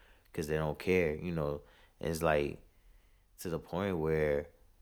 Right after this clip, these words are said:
I set it up to where you, if you sell tickets, you know, you gonna cap on half if you just sell to your friends and your family even.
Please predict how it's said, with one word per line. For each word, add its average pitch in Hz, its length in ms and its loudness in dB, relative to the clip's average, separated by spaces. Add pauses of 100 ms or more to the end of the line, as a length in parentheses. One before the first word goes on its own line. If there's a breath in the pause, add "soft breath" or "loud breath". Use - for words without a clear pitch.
(100)
I 78 80 2
set 85 240 2
it 76 120 -2
up 90 260 4
to 76 380 -4 (1120)
where 78 180 -8
you, 76 240 -10 (240)
if 80 160 -16
you 76 100 -12
sell 95 380 -2
tickets, - 600 -8 (120)
you 87 100 -8
know, 76 200 -4
you 76 360 -8
gonna 85 240 -2
cap - 400 -2
on 85 200 -2
half 104 520 -4 (460)
if 85 140 -16
you 82 80 -10
just 85 400 -6 (460)
sell 92 360 0
to 87 380 -4 (560)
your 82 220 -2
friends 87 360 -2
and 85 100 -2
your 80 120 -2
family 85 460 -4
even. 76 420 -8